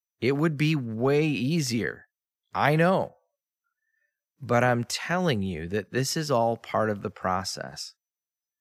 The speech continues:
And unless I go away, an incredibly crucial step can't happen.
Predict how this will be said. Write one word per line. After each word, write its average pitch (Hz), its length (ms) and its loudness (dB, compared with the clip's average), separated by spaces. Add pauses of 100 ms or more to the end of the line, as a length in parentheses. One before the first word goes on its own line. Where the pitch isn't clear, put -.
(340)
And 117 120 4
unless 120 540 2
I 165 120 2
go 131 260 0
away, 104 560 -2 (520)
an 107 100 -2
incredibly 143 680 -2
crucial 123 500 -6
step - 440 -4
can't - 360 -6
happen. 101 500 -10